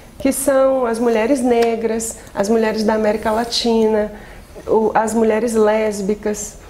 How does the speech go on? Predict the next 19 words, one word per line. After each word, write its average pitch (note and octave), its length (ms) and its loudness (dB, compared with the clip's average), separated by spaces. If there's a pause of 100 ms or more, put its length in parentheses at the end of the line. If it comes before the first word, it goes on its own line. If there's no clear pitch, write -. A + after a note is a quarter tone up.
(440)
é, G3 220 2
as A3+ 140 0
mulheres A3+ 400 2
islâmicas. A3 1040 0
Então A#3+ 340 0
são, C#4 500 0 (340)
olha C4+ 220 2
que, E4+ 520 2 (160)
que D#4 220 2
amplo E4 560 2 (100)
espectro A#3 800 -2
de, C4+ 380 0 (220)
de A3+ 220 0
situações C#4 1160 0
que, A#3+ 240 -4 (280)
né, A3+ 300 2
de B3 140 0
mulheres A3+ 460 0
diferentes A#3+ 1080 -2